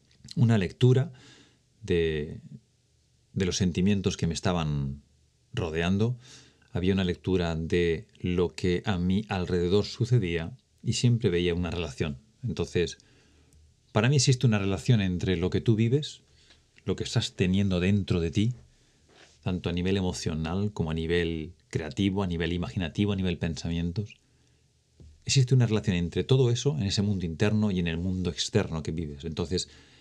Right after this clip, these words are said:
el mundo externo está completamente vinculado a ti. Así que la crisis que vivas dentro de ti es la crisis que vas a vivir fuera de ti.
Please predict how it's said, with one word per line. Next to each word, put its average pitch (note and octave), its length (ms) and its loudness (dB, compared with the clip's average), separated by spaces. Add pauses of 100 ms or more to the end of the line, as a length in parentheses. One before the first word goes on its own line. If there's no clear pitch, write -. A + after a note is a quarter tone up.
(140)
el A2 140 2
mundo D#3+ 300 4
externo A2+ 680 2 (760)
está - 200 2
completamente G#2 520 2
vinculado F2+ 560 2
a D#2 80 -6
ti. - 300 -6 (800)
Así - 180 -4
que G2+ 100 2
la E2+ 160 0
crisis C3 500 4
que G2 180 2
vivas F2 540 0 (420)
dentro A#2+ 440 4
de F#2 80 2
ti C3 280 0
es F#2 180 -2
la F2 140 0
crisis G#2+ 340 0
que F#2+ 140 -2
vas F2+ 180 -2
a F#2+ 40 0
vivir F#2 300 0 (280)
fuera E2 380 -2
de D2 120 -4
ti. D#2 220 -6